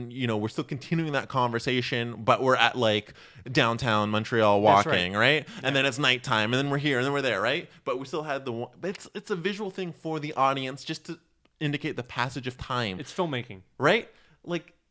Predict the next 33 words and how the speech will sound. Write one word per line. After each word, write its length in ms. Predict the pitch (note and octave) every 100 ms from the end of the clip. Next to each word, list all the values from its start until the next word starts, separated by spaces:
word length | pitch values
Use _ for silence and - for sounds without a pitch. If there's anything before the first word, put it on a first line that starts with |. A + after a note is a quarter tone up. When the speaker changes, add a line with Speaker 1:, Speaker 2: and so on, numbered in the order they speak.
| E3
Speaker 1:
that's 240 | F3+ G3 G3
an 80 | F3
aesthetic 380 | - C#3+ C#3
choice. 560 | - F#3 F3+ - - -
Speaker 2:
It's 140 | - -
all 240 | F#3 F#3+ E3
artificial. 520 | D3 C3 C3 G2 F#2+ _ _
Speaker 1:
It's 140 | E3 -
all 180 | F#3+
art, 160 | F3+ E3
of 120 | -
course. 280 | D3+ F2 - -
It's 80 | B2
all 200 | D#3+ D#3
artificial, 580 | D#3 D#3 F3+ C3+ G2+ G#2+
but, 240 | B2+ E3+
like, 380 | E3 D3+ D3 - _ _ -
so 120 | -
someone's 360 | D#3 G3+ G#3 F3+
gonna 180 | F3+ D3
go 240 | D#3+ E3
and 140 | C3+
say, 140 | B2+ C3
like, 200 | B2 B2
"Well, 200 | C3 B2
how 320 | - - E3+ F3
are 60 |
they, 120 | D#3+ D3+
like, 180 | C3+ C3
having 300 | D3 C3+ C3
that 160 | A#2+
conversation?" 640 | - C3+ B2 B2 C#3+ G#2+ D3+
Like, 180 | D3+